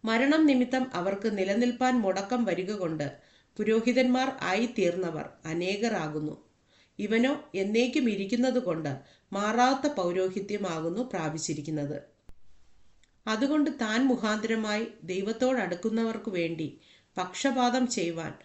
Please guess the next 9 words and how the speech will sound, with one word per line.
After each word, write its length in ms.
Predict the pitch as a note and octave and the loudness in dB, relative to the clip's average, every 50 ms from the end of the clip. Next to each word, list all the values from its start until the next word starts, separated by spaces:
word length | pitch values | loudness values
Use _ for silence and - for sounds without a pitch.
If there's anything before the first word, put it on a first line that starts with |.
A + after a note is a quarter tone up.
| _ _ _ _ | _ _ _ _
സദാ 520 | - - - G3 F#3+ F#3+ A3 A#3+ C#4 C#4 | -10 -4 -2 0 0 2 4 4 4 4
ജീവിക്കുന്നവനാകയാൽ 1200 | A#3 A3 G#3+ G#3 G3+ A3+ A3 - B3 A#3 B3 B3 B3 A#3+ G#3+ F3+ D#3+ D#3+ D#3+ E3 E3 D#3+ D3+ C#3 - - - _ - _ _ _ - | 2 0 0 0 0 -2 0 0 2 2 4 4 4 2 2 0 -2 -2 -2 -2 0 0 -2 -4 -6 -10 -20 _ -20 _ _ _ -8
അവരെ 280 | F#3 F#3 G#3+ A3 B3+ | -4 -2 2 2 2
പൂർണ്ണമായി 680 | C4 C4 - G#3+ G#3+ A3+ A#3 C4 C4+ B3 C4 C4 C4+ C#4 | 2 2 -2 0 0 2 2 2 2 2 2 2 2 0
രക്ഷിപ്പാൻ 680 | B3+ C#4 C4+ - - - G3+ F#3+ G3 F3+ E3 D3 - - - _ - | 0 0 -2 -2 -4 -4 -4 -4 -4 -4 -6 -6 -6 -8 -12 _ -14
അവൻ 240 | D#3+ E3 F#3+ A3+ A#3 | -10 -6 -4 -4 -4
പ്രാപ്തനാകുന്നു. 960 | A#3 - F3 D#3+ E3 E3 - G#3 F3+ E3 D3+ C#3+ C#3 D3+ D3 C#3 C#3 - - _ _ _ _ _ _ _ _ - - _ - _ _ _ - | -4 -4 -6 -6 -6 -6 -4 -2 -2 0 0 -2 -2 -2 -2 -4 -4 -8 -18 _ _ _ _ _ _ _ _ -20 -20 _ -20 _ _ _ -2
ഇങ്ങനെയുള്ള 580 | A#3+ A#3 C4+ D4 D#4+ F4+ F4 D#4 C4+ B3 B3 | 2 4 4 4 6 6 4 4 4 4 4
മഹാപുരോഹിതനല്ലോ 1300 | A3 G3+ - - - F#3 F3 G#3 G3+ A3 G#3+ G#3 F#3+ F#3+ G3+ G3 F#3 F3+ F3 E3 E3 E3 D#3 C#3 - - | 2 0 -2 -4 -4 -4 -4 -2 -2 0 0 0 0 0 0 -2 -2 -2 -2 -2 -2 -4 -4 -6 -8 -12